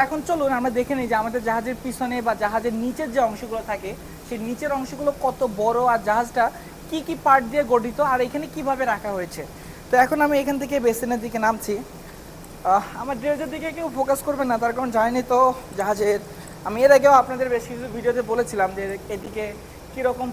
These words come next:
পরিশ্রম করতে হয়। আর পরিশ্রমের থেকে বড় কথা হলো যে এখানে, আহ, আমাদের ইঞ্জিন ডিপার্টমেন্টের কাজগুলো অনেক নোংরার মধ্যে হয়ে থাকে, সারাদিন তেল কালি বা এই টাইপের যে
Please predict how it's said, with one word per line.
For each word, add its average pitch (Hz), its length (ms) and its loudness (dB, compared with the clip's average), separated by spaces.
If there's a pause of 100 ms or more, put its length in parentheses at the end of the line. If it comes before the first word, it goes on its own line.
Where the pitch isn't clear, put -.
পরিশ্রম 247 380 -2 (120)
করতে 277 260 2
হয়। 196 180 6 (440)
আর 196 80 0 (120)
পরিশ্রমের 311 420 -8
থেকে 320 180 -6
বড় 254 200 -4
কথা 269 180 -6
হলো 285 140 -6 (100)
যে 226 120 -8
এখানে, 247 240 -6
আহ, - 560 2
আমাদের 254 260 6 (220)
ইঞ্জিন 294 280 0 (160)
ডিপার্টমেন্টের 302 580 4 (100)
কাজগুলো 262 340 4 (100)
অনেক 269 120 -2 (120)
নোংরার 233 300 4
মধ্যে 226 180 0
হয়ে 208 140 0
থাকে, 185 200 -2
সারাদিন 226 320 2 (140)
তেল 233 200 6 (120)
কালি 220 220 2 (100)
বা 202 120 2
এই 202 100 -2
টাইপের 220 360 0
যে 226 60 4